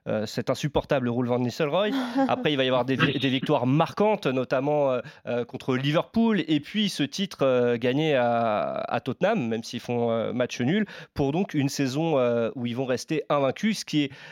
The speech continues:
Speaker 1: ce qui est pas une première en Angleterre, puisque, comme, euh, l'a rappelé le, le commentateur, ça avait déjà été fait au dix-neuvième siècle.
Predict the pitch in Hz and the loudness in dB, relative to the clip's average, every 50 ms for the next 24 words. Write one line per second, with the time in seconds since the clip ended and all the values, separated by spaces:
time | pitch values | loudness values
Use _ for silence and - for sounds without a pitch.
0 | - - - - - - 147 139 - - 190 185 170 135 160 170 160 - - 190 | -20 -20 -20 -14 -6 -2 -2 -2 0 2 2 2 2 2 0 -2 0 0 0 0
1 | 185 196 208 226 208 165 151 143 139 139 151 151 - 220 202 - - - - - | 2 4 4 4 4 4 2 2 2 0 0 2 2 0 0 0 -4 -6 -2 0
2 | 147 139 - - 143 135 135 131 131 131 131 123 120 127 120 - 147 151 156 151 | 0 0 2 2 2 4 4 4 4 4 2 2 2 0 0 0 0 0 2 2
3 | 135 131 123 120 120 120 120 120 123 127 - 147 139 139 135 - 147 131 - 165 | 4 4 4 2 2 2 2 0 0 0 0 2 2 2 2 2 0 0 2 2
4 | 170 156 147 135 120 - 127 123 123 123 131 120 135 131 131 - - 143 135 - | 2 4 4 2 2 0 0 0 0 0 0 0 0 0 0 0 -2 -4 -2 -2
5 | 160 160 151 131 123 120 113 143 147 147 156 151 160 160 143 - 202 214 202 - | 0 0 2 2 0 0 -2 -4 -4 -2 0 0 0 -2 -4 -4 -4 -4 -4 -6